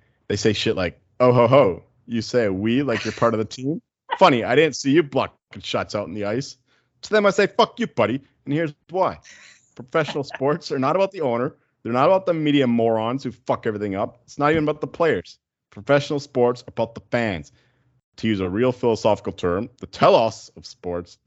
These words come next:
Speaker 1: is to serve the fan. The whole objective of these games is to provide either an escape for him or her from the tedium of ordinary life or to provide a
Speaker 2: Hmm.
Speaker 1: kind of, uh,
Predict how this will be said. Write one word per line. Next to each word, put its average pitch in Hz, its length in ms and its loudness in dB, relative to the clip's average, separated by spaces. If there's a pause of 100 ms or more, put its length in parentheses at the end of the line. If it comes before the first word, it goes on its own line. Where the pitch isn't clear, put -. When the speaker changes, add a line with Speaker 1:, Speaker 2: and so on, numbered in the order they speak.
(140)
Speaker 1:
is - 120 -20
to 95 100 -14
serve 123 320 -2
the 98 80 -12
fan. 85 420 -8 (380)
The - 40 -14
whole 151 220 4
objective 123 400 0
of 107 80 -2
these 98 160 -8
games 104 240 -6
is 95 120 -12
to 104 60 -14
provide 98 380 -4
either 101 160 -8
an 95 80 -4
escape - 720 -2 (120)
for 104 140 -2
him 104 220 -2
or 87 80 -6
her 98 240 2
from 104 160 -6
the 101 80 -2
tedium 139 440 2
of 104 80 -2
ordinary 107 400 -2
life 98 360 -2 (340)
or 95 80 -2
to - 100 -12
provide 98 380 2
a - 20 0
Speaker 2:
Hmm. 92 60 -12
Speaker 1:
kind 104 240 -2
of, 95 180 -6
uh, 92 160 -4